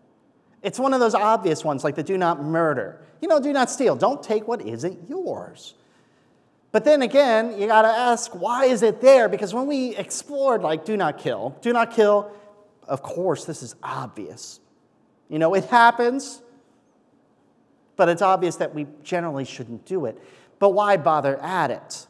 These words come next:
Why make it one of the ten central pillars of this new faith?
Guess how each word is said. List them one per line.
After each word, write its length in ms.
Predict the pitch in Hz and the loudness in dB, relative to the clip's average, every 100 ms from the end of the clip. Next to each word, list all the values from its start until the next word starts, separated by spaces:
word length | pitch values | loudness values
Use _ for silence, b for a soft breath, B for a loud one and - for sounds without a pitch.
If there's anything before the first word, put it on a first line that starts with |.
| - | -4
Why 280 | 165 214 | 0 0
make 260 | 220 196 185 | 0 -4 -2
it 300 | 185 180 - | -4 -4 -16
one 360 | 123 147 196 208 | -6 0 0 0
of 120 | 175 | -2
the 80 | 156 | -6
ten 640 | - - 214 208 214 190 | -8 -4 -2 -2 -4 -12
central 680 | - - 220 208 202 180 151 | -14 -8 -6 -6 -4 -2 -4
pillars 680 | - 262 226 165 139 143 - B B | -6 -6 -4 -2 -2 -4 -8 B B
of 160 | 175 | -4
this 260 | 151 170 175 | 0 -2 -2
new 200 | 165 147 | -6 -6
faith? 540 | - 247 185 123 - | -6 -6 -6 -8 -14